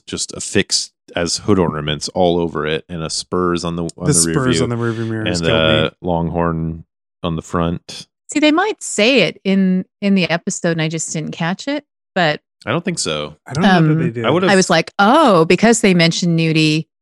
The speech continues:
Speaker 3: you know, later when they're changing into their outfits. I'm like, "Oh," but you can see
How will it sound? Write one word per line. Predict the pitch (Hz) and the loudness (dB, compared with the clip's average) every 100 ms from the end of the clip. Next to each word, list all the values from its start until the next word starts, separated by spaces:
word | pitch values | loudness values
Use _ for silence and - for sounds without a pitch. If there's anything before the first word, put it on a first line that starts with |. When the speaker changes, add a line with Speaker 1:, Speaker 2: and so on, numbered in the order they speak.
| - | -2
Speaker 3:
you | 180 | 0
know, | 156 | 2
later | 151 156 156 | 4 2 4
when | 160 | 2
they're | 151 147 | 0 0
changing | 170 147 151 | 0 0 0
into | 147 | -2
their | 147 147 | -2 0
outfits. | 160 190 - 147 | 0 -2 -4 -6
I'm | 151 | -6
like, | 147 - | -8 -4
"Oh," | 233 240 185 | 0 2 2
but | 160 | 2
you | 196 | -2
can | 208 185 | 0 0
see | - 254 214 190 180 | 0 0 2 2 0